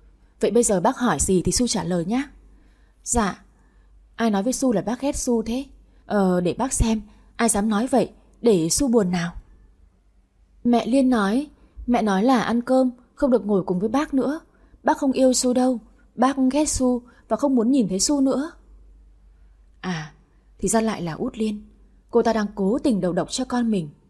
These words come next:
những ý nghĩ xấu xa về người khác. Không thể để yên chuyện này được. Cô phải đi tìm ả, nói chuyện cho ra lẽ. Cô nhẹ giọng cúi xuống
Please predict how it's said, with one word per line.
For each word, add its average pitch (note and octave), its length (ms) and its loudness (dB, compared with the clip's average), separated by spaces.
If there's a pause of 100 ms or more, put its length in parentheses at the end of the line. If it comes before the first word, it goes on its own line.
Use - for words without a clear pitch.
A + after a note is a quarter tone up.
(100)
những G#3+ 200 2
ý G#3 140 -2
nghĩ A#3+ 200 -2
xấu G3+ 240 -4
xa A#3+ 240 0
về F#3 120 -6
người D#3 140 -8
khác. B3 260 -10 (680)
Không C#4 160 -4
thể A3+ 80 0
để E3+ 100 -2
yên C4 240 2
chuyện A3 180 -2
này F3 140 -2
được. D3+ 180 -6 (480)
Cô C#4 100 2
phải G#3+ 160 -2
đi A3 120 -2
tìm G#3 260 -2
ả, D#3+ 240 -6 (320)
nói F3 100 -6
chuyện G#3+ 180 0
cho G#3 60 -4
ra F#3+ 200 -4
lẽ. F#3+ 280 -6 (1000)
Cô C4 100 4
nhẹ A#3 220 4
giọng - 300 -2
cúi F#3 160 0
xuống G3+ 360 -2